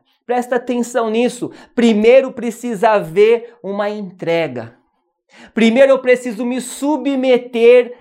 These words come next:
a Deus, ter a palavra dele como meu estilo de vida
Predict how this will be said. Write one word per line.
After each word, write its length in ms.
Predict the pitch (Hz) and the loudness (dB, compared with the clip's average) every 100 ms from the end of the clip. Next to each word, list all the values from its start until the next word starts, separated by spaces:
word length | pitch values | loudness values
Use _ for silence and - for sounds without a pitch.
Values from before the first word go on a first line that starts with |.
| _ | _
a 160 | 220 233 | -6 -6
Deus, 800 | 165 214 240 254 220 - - _ _ _ | -2 2 4 2 -4 -18 -20 _ _ _
ter 160 | 254 269 | 0 2
a 100 | 262 | 2
palavra 720 | 262 240 220 247 262 220 226 | 0 2 2 2 2 0 -6
dele 380 | 160 220 254 254 | -2 0 0 -2
como 260 | 240 233 | -4 -2
meu 180 | 233 247 | -2 -2
estilo 500 | 254 - - 240 240 | -4 -8 -8 -6 -6
de 200 | 185 226 | -4 -6
vida 880 | 185 156 156 196 240 254 190 185 151 | -6 -8 -6 0 2 2 0 -4 -4